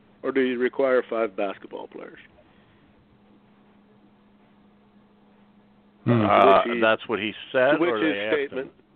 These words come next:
Speaker 1: that, no, that's what he
Speaker 3: Oh.
Speaker 1: sta-, he said, "That was the reason we lost." He said, "We've got a bunch of kids
Speaker 3: Gotcha.
Speaker 1: out here that are probably gonna turn into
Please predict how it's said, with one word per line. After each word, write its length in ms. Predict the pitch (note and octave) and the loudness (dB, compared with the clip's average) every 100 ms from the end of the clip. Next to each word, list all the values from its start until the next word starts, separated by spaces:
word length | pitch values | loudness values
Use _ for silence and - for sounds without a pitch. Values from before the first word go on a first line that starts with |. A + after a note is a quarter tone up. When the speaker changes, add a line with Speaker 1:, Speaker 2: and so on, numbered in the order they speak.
| _ _ - | _ _ -4
Speaker 1:
that, 280 | C3+ D3+ C#3+ | -2 -2 -2
no, 220 | C3+ D#3 | -2 0
that's 240 | C3+ E3 - | -2 -2 -2
what 180 | D#3+ | -4
he 140 | D#3 D#3+ | -2 -6
Speaker 3:
Oh. 40 | D3 - | -8 -8
Speaker 1:
sta-, 200 | D3+ D3 | -6 -6
he 140 | A#2+ B2 - | -8 -10 -4
said, 140 | A#2 | -2
"That 180 | B2+ D3+ | 0 0
was 140 | E3 | -2
the 100 | C#3+ | -2
reason 460 | C3+ C#3 D3 C3+ B2+ | -4 -4 -4 -6 -6
we 160 | B2+ A#2+ | -4 -4
lost." 360 | A#2 G#2+ - - _ _ _ _ _ _ _ | -4 -6 -10 -20 _ _ _ _ _ _ _
He 80 | A#2+ | -14
said, 120 | - A#2 | -10 -8
"We've 140 | C3 | -4
got 120 | C#3+ C3+ | -2 -2
a 40 | |
bunch 220 | B2 C#3 G#2 | -2 -4 -2
of 140 | F#2+ | -2
kids 160 | C#3 B2 | -2 -2
Speaker 3:
Gotcha. 120 | B2+ | -4
Speaker 1:
out 60 | |
here 140 | A2+ A#2 | -2 -4
that 120 | A2 | -6
are 60 | A2 | -6
probably 320 | B2 C3 B2+ | -2 -2 -2
gonna 200 | B2 A#2 | -4 -4
turn 220 | - A#2+ | -6 -6
into 180 | A#2 | -6